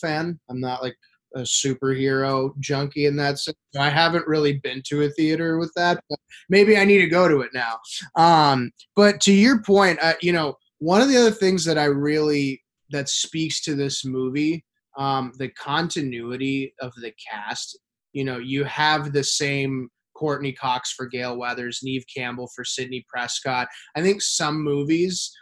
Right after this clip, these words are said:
um, and even T V shows are guilty of it, where, you know, you'll have, um, you know, uh, Daenerys's love, uh, love interest in Game of Thrones is there for three episodes, and then the next season it's a completely new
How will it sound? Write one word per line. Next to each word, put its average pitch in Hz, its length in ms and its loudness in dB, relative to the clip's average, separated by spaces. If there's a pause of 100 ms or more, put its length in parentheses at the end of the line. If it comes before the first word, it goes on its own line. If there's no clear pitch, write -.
(160)
um, 147 160 -2
and 165 100 2
even 185 200 2
T 160 240 -4
V 175 160 -4
shows 127 360 -6
are 123 100 -8
guilty 123 440 -8
of 123 140 -8
it, 127 160 -8
where, 135 380 -2 (220)
you 143 120 -4
know, 135 160 -2
you'll 135 340 -2
have, 151 480 0 (640)
um, 127 640 -4
you 131 120 -6
know, 117 360 -10
uh, 123 220 -8 (720)
Daenerys's 139 1040 -2
love, 139 420 -2 (300)
uh, 123 360 -6
love 135 300 -4
interest 135 540 -4
in 135 140 -4
Game 135 260 -2
of 127 180 -10
Thrones 135 400 -2
is 123 140 -12
there 127 180 -6
for 127 140 -14 (160)
three 135 200 0
episodes, 131 640 -4
and 123 80 -10
then 123 80 -10
the 123 80 -8
next 127 300 -6
season 127 320 -4
it's 120 160 -10
a 127 40 -8
completely 127 520 -8
new 117 180 -10